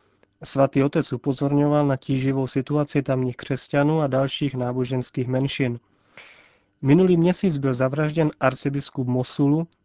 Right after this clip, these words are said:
Paulos Farah Raho a stále probíhají útoky na křesťanské komunity.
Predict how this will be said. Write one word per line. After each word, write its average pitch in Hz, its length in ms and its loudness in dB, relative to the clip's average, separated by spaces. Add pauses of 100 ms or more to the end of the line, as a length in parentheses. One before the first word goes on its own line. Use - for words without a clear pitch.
(120)
Paulos 147 480 2
Farah 131 420 -2
Raho 131 440 0 (600)
a 139 120 2
stále 165 400 2
probíhají 165 500 2
útoky 147 420 -2
na 147 100 2
křesťanské 139 680 -2
komunity. 139 600 0